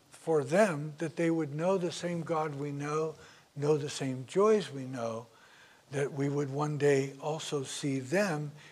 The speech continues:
in heaven in eternity. That it's a loving truth we share because it's an abiding truth in us, not just a,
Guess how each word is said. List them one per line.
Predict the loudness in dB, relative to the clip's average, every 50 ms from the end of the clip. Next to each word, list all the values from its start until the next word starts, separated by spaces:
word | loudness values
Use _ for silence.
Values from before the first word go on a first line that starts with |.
| -20 _ _ _
in | 0 2 4 4 2 2
heaven | -2 -4 -4 -2 -2 0 0 -2 -4 -4 -6 -6
in | -6 -4
eternity. | -4 -6 -6 -4 -4 -2 0 0 0 0 0 0 -2 -2 -4 -6 -14 -20 -20 -20 -20 -20 -20 -20 -20 -20 -2 2
That | 4 4 6
it's | 4 2 2 4 4
a | 4
loving | 6 4 4 6 6 6 8 8 6 6 4 0
truth | 0 4 4 4 4 4 2
we | 2 2 2
share | 0 2 6 8 8 8 8
because | 4 -2 -4 0 0 0 2 2
it's | -2 -2 -2 -2
an | -2 -2 -2
abiding | 0 4 6 8 8 8 8 6 4 0 0 -4
truth | -4 -2 0 0 0 -2 -4 -12 -20 -20 -18 -8
in | -2 0 0 0 0
us, | 0 2 4 4 4 2 -2 -8 -12 -18 -20 -18 -6
not | -2 4 4 4 4 4 -2 -4
just | 2 4 4 4 4 2 -8 -14 -20 -20 -20 -20 -12 -6
a, | -4 -4